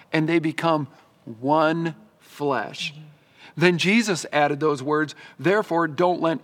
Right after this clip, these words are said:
anyone separate what God has joined together." Thus we exchange the vows at our wedding, what? "Till death do us part."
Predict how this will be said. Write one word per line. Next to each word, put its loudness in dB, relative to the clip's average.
anyone 0
separate -2
what -4
God 4
has -2
joined -2
together." 2
Thus 0
we 0
exchange -2
the -4
vows 2
at -2
our 0
wedding, 0
what? 0
"Till 0
death -2
do -6
us -6
part." -4